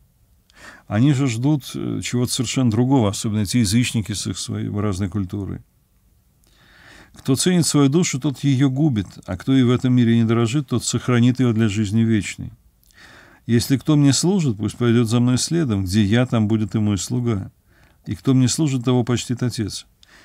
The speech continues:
А теперь душа моя в смятении, что же мне сказать? Просить ли Отца избавить меня от этого часа? Но ведь я и пришел для этого самого часа". Смотрите, он говорит им о смерти.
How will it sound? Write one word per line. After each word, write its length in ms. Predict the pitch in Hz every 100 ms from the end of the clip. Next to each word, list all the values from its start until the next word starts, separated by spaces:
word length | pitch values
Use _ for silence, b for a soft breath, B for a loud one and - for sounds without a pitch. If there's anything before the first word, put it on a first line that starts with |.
| b
А 100 | -
теперь 440 | 104 - 92 117 110
душа 360 | - 101 92 110
моя 200 | 98 104
в 40 |
смятении, 500 | 92 139 131 151 110
что 220 | 98 - 120
же 140 | 107
мне 160 | 110 110
сказать? 460 | - 135 143 127
Просить 420 | - 95 - 127
ли 80 | 127
Отца 640 | 127 113 - - 156 160 147
избавить 420 | 110 95 117 107 90
меня 220 | 107 101
от 100 | 95
этого 240 | 98 104
часа? 400 | 92 107 98 - b b b _
Но 80 | 110
ведь 160 | 104 113
я 100 | 104
и 40 |
пришел 400 | 117 123 151 143
для 120 | 107
этого 200 | 95 98
самого 360 | 90 - 92 90
часа". 440 | - 98 87 - - _ _ _ _ _ _ _ _ _ _ B B B B -
Смотрите, 380 | 127 139 180 123
он 80 |
говорит 260 | 113 135 156
им 80 | 156
о 60 |
смерти. 440 | 143 151 110 90